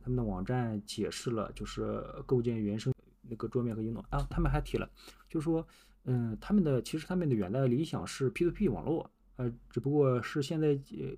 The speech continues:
用的时候使用 Web 技术来开发这个，呃，原生那个就桌面应用和移动。然后这里有一些技术选型的对比，比如我们看那个 Flutter，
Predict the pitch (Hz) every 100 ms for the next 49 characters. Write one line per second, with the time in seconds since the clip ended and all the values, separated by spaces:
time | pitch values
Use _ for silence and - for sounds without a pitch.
0 | - 180 190 113 - 107 107 101 107 110
1 | 135 131 131 120 107 98 107 160 151 165
2 | 156 110 101 90 - - 127 113 - 135
3 | - 107 127 131 113 107 110 101 - 110
4 | 123 127 123 127 113 98 110 110 110 110
5 | 123 - _ _ - - 110 123 110 98
6 | 123 120 117 143 120 101 92 113 127 156
7 | 127 - - - - 101 92 95 95 104
8 | 104 95 95 104 98 - - 90 -